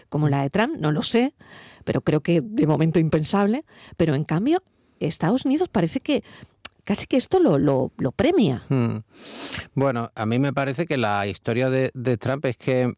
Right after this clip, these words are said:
Speaker 2: mm, eh, como decía Karl Rove, que era el asesor de, de Bush, de Bush hijo,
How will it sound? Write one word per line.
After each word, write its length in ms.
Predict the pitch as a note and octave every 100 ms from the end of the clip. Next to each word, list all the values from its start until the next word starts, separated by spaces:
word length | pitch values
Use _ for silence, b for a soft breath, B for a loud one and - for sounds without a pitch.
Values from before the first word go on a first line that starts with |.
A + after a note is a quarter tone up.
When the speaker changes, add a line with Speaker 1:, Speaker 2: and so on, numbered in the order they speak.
| _
Speaker 2:
mm, 640 | - A2+ G#2 G2+ F#2+ F#2+ - - - - _ -
eh, 160 | - -
como 280 | A2 G2 F#2
decía 320 | E2+ G#2 A2+
Karl 220 | A#2+ A2
Rove, 380 | A2+ B2+ B2+ C#3+ -
que 120 | G2+
era 380 | G2+ G2+ G2+ G2
el 340 | F#2+ G2 F#2+
asesor 640 | F#2+ F#2 F#2 F#2+ G2+ G2
de, 260 | F#2 G2 F#2+
de 120 | F#2
Bush, 340 | F#2+ B2 C#3 -
de 80 | F#2+
Bush 260 | F#2 G2+ B2+
hijo, 320 | - C3